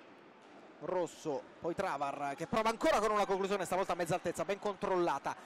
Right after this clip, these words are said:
da Hermones. Siballi alza la testa, vede Bearevic che poi va in palleggio, deve fermarsi, trova nuovamente in Stabellini una mano sicura a cui cedere il pallone, fallo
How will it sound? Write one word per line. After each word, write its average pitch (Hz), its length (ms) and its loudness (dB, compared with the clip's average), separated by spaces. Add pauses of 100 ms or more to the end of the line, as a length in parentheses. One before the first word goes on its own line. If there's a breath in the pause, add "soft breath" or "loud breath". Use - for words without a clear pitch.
(160 loud breath)
da 185 180 2
Hermones. 185 480 2
Siballi 165 380 -2
alza 196 240 2
la 180 80 0
testa, 165 300 -4
vede 202 480 4
Bearevic 160 680 0
che 165 100 -2
poi 202 120 0
va 190 120 2
in 202 80 -2
palleggio, 185 360 0
deve 190 180 2
fermarsi, 180 500 -2
trova 185 200 0
nuovamente 180 420 0
in 196 260 0
Stabellini 190 480 -4
una 180 120 -2
mano 202 200 -2
sicura 220 240 0
a - 40 0
cui 190 120 -6
cedere 220 260 2
il 196 240 4
pallone, 185 340 0
fallo 135 460 -4